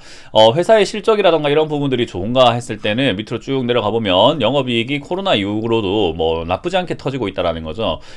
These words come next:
왜 그렇습니까? 라고 한다면 회사가 그냥 뭐, 어, 우리가 흔히 말하는 코로나 때문에 막 영향을 받을 만한 업황을 하고 있는 게 아니라 인터넷 기업, 아이티 기업뿐만 아니라,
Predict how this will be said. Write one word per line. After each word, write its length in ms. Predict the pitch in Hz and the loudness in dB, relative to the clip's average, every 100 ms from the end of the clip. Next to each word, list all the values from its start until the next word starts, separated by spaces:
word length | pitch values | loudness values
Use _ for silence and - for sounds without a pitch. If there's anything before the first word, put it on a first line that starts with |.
| - | -4
왜 280 | 110 170 202 | 4 6 6
그렇습니까? 960 | 196 131 - 110 101 92 135 113 85 78 | 2 -2 -2 -6 -8 0 6 6 6 2
라고 120 | 82 | -2
한다면 600 | 101 107 104 107 104 80 | -4 -4 -2 2 2 0
회사가 400 | 98 147 185 160 | -4 -2 2 4
그냥 380 | 143 127 123 107 | 4 2 2 2
뭐, 240 | 87 85 85 - - - | 2 0 0 -8 -16 -8
어, 260 | 62 65 | -6 -4
우리가 340 | 76 98 120 117 | -4 -2 2 2
흔히 120 | 139 | 2
말하는 380 | 135 120 117 107 | 2 2 2 -2
코로나 380 | - 170 170 139 | -2 -2 -2 -2
때문에 200 | 123 113 | -2 -2
막 220 | 92 101 | -4 -4
영향을 380 | 92 135 170 113 | -2 0 0 0
받을 200 | 95 101 | -2 -2
만한 180 | 110 | -2
업황을 440 | 98 104 123 117 101 | 0 0 -2 -2 -4
하고 240 | 127 113 | -4 -6
있는 160 | 101 117 | -6 -4
게 60 | |
아니라 360 | 95 95 92 92 | -4 -2 0 0
인터넷 300 | 87 123 123 | -4 -6 -6
기업, 340 | - 113 95 | -2 2 4
아이티 320 | 98 98 - 104 | 2 0 -4 -4
기업뿐만 460 | 104 - 110 110 | -4 -4 -4 -4
아니라, 440 | 95 85 120 90 | -4 -2 0 2